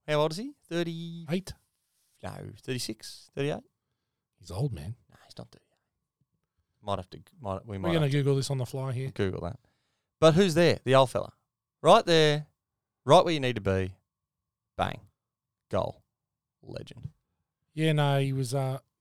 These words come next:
Speaker 2: he's unbelievable. He really is.
Speaker 1: What do you got?
Speaker 2: Born in eighty-seven.
Speaker 1: There you go. Thirty-five.
Speaker 2: Yeah. Okay.
Speaker 1: No,
Speaker 2: Old.
Speaker 1: thirty-six.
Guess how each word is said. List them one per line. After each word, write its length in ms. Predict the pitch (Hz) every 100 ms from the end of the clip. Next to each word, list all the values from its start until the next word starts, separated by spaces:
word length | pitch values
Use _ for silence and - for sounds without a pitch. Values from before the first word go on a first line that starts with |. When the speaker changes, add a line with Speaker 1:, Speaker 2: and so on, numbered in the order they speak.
| _
Speaker 2:
he's 220 | - 123
unbelievable. 600 | 143 131 92 95 98 90 - _ _
He 60 | 117
really 280 | 117 92 80 104
is. 160 | - - _
Speaker 1:
What 100 | 104
do 60 |
you 60 | 92
got? 180 | 95 92 _ -
Speaker 2:
Born 240 | 147 156
in 80 | 151
eighty-seven. 560 | 135 123 - 123 127 123 _ _ _
Speaker 1:
There 100 | 104
you 60 | 98
go. 200 | 92 95 - _
Thirty-five. 440 | 110 92 101 104 104 _ _ _ _ _ _ _
Speaker 2:
Yeah. 760 | 104 110 _ _ _ _ - 110
Okay. 100 | - - - _ _ _ _ _ -
Speaker 1:
No, 100 | 113
Speaker 2:
Old. 100 | 139
Speaker 1:
thirty-six. 500 | - 151 151 - -